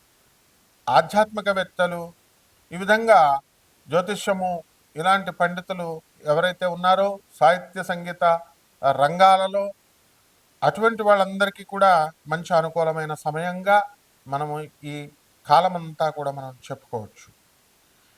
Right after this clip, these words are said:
అదేవిధంగా ఈ యొక్క కేతువు కపటత్వాన్ని కూడా చూపిస్తుంది, క్రూరత్వాన్ని కూడా చూపిస్తుంది. కాబట్టి వీళ్ళల్లో ఒక రకమైనటువంటి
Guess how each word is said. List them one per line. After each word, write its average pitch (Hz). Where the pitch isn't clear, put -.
అదేవిధంగా 196
ఈ 160
యొక్క 202
కేతువు 208
కపటత్వాన్ని 226
కూడా 202
చూపిస్తుంది, 147
క్రూరత్వాన్ని 214
కూడా 202
చూపిస్తుంది. 113
కాబట్టి 208
వీళ్ళల్లో 202
ఒక 139
రకమైనటువంటి 196